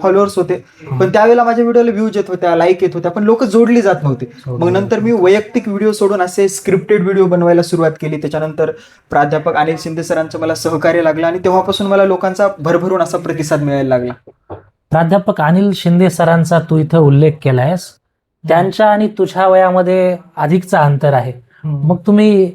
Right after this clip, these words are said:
Speaker 2: एखादा व्हिडिओ पोस्ट करताना किंवा एखादा कॉन्टेंट निर्मिती करताना
Speaker 1: हम्म.
Speaker 2: कशा पद्धतीने नेमकं जुळवून घेता?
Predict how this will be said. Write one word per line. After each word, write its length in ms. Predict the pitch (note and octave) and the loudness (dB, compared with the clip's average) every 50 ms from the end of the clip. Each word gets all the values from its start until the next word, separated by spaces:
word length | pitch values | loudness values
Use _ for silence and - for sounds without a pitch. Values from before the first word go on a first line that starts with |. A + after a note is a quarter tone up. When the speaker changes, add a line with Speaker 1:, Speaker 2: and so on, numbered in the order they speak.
| - - | -6 -4
Speaker 2:
एखादा 560 | E3 D#3+ D#3 F3 F3+ F3+ F#3 G3 G3 G3 G3 E3 D#3 | -4 -2 0 0 0 2 2 4 4 4 2 0 0
व्हिडिओ 400 | D3+ D3+ D#3+ D#3+ F3+ G3 F#3+ F#3 | 0 0 2 4 4 4 4 2
पोस्ट 340 | F#3 F#3 F3 D#3+ D#3+ - | 0 0 -4 -4 -4 -4
करताना 320 | - D#3 C#3+ - E3 D3+ D3+ | -4 -4 -2 -2 -2 -2 -2
किंवा 200 | D3+ E3+ E3+ E3+ | 0 0 0 0
एखादा 380 | E3+ E3 E3+ E3+ E3+ E3+ F3+ F3 F3 - - | 0 0 0 0 2 2 2 2 0 -2 -2
कॉन्टेंट 440 | - E3+ E3 E3+ D#3+ F#3+ F#3+ F3+ D#3+ | 0 2 2 4 4 2 2 2 2
निर्मिती 440 | D#3 D#3 D#3+ E3+ F#3 F#3 F3+ F#3 F3+ | 2 2 4 4 4 4 4 2 0
करताना 400 | - E3+ D3+ D3+ - D3 D3 D#3 | 0 0 0 2 2 2 0 0
Speaker 1:
हम्म. 320 | D3+ - - - D#3 F3 | -2 -4 -8 -10 -8 -4
Speaker 2:
कशा 220 | E3 A#3 A3 - C4+ | -2 -2 0 0 0
पद्धतीने 460 | A3+ A3 B3 F#3+ G3+ F#3 G#3+ G3 G3 | 0 0 0 0 0 2 2 2 4
नेमकं 480 | F#3 F3+ F3 E3+ D#3+ E3+ F3 E3+ E3+ D#3 | 4 4 4 2 2 2 4 4 4 2
जुळवून 400 | C#3+ D3+ D#3+ D#3+ D#3+ D#3 D3 C#3 | 2 2 4 4 4 4 2 2
घेता? 280 | C3+ C3 C3 - A#2+ | 0 -2 -2 -4 -8